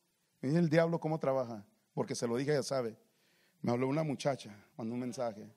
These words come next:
De antes, ya, ay, ay, sí sabe. Ah, she knows. Habló, hermanos, y diablo mentiroso, no contesté, no nada, porque se ve que era plan del diablo.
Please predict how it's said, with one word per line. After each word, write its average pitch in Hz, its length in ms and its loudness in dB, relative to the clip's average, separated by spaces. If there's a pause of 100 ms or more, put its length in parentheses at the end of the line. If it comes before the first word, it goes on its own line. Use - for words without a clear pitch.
(1800)
De 127 120 -2
antes, 131 300 -2 (220)
ya, 117 360 0
ay, 113 240 0
ay, 104 160 -2 (280)
sí 110 120 -8
sabe. 110 300 -2 (640)
Ah, 165 260 4
she 220 180 -2
knows. 170 440 2 (1400)
Habló, 190 720 8 (360)
hermanos, 190 500 4
y 226 460 0 (1040)
diablo 156 420 4
mentiroso, 175 500 2
no 165 200 2
contesté, 180 480 2
no 180 140 4
nada, 180 640 2 (680)
porque 143 220 -2
se 139 120 -2
ve 156 120 2
que 170 80 -2
era 156 160 2
plan 151 180 -2
del 147 140 -2
diablo. 117 360 -2